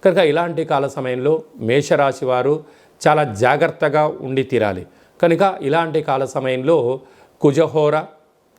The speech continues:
కాళభైరవ స్వామి యొక్క పూజా కార్యక్రమాల వలన ఎంతో బంగారు భవిష్యత్తు ఉంటుందని చెప్పి గమనించాలి. ఈ కుజ భగవానుడు జాతకంలో ఒక్కొక్కరికి ఒక్కొక్క రకమైన,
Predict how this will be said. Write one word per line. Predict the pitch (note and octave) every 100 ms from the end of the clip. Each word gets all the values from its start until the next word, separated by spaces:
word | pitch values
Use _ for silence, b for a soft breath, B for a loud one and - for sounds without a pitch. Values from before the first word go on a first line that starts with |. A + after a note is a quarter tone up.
| _
కాళభైరవ | C3 C3 D#3+ D#3 D#3
స్వామి | D3+ D3 D3
యొక్క | C#3 D3
పూజా | D3+ C3+ C#3+
కార్యక్రమాల | - C3 B2+ C#3+ C3 B2+
వలన | B2+ D3+ D3 A2 b b b b C#3
ఎంతో | D3+ D#3 F#3
బంగారు | D#3 B2+ D3 F#3+ F#3+ F#3+
భవిష్యత్తు | E3 D3+ D3+ D3
ఉంటుందని | B2+ B2+ C3
చెప్పి | B2 B2 B2+ G#2+ A2+ - _ _ - B2+
గమనించాలి. | B2 B2 G#2+ A2+ G2+ G2+ B2+ A2 A2 - -
ఈ | A3+ G#3+ D3
కుజ | E3 C#3+
భగవానుడు | D#3+ G3+ G3+ G#3 G3+ G3 D#3 B2+ C3 _ -
జాతకంలో | B2+ C3 - F3+ F#3+ F#3 D#3+ B2+ C#3+ - _ _
ఒక్కొక్కరికి | D#3 D#3 A#3+ A#3+ A3 A#3
ఒక్కొక్క | F3 - F#3+ G3+
రకమైన, | F#3+ F#3+ F#3+ F#3+ E3